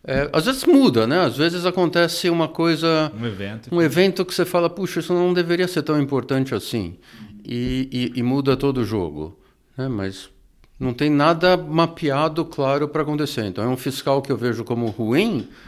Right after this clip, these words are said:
Speaker 1: mas é meio esperado o ruim. E quando
Speaker 2: Uhum.
Speaker 1: que vão acordar pra falar, "Não, isso aqui tá ruim, hein?" Não sei.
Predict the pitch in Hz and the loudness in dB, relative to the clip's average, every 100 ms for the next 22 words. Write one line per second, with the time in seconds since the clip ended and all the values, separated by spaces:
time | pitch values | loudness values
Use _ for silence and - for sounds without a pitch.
0 | - 110 110 120 156 160 170 190 - 277 | -12 -4 -4 0 0 2 2 2 -2 0
1 | 285 226 226 101 95 95 90 107 90 78 | 2 4 2 0 0 -2 -2 -2 -2 -4
2 | 90 101 110 110 131 147 160 151 135 139 | -8 -6 -6 -2 0 0 0 -2 0 2
3 | 139 135 120 95 107 123 123 107 120 160 | 0 -2 -2 0 0 2 0 -2 -2 0
4 | - 110 110 85 - 233 277 302 214 196 | 0 0 -2 -8 -6 0 4 6 6 4
5 | 175 208 - - - _ _ - 147 - | 2 0 -8 -20 -20 _ _ -10 -8 -6
6 | 73 | -8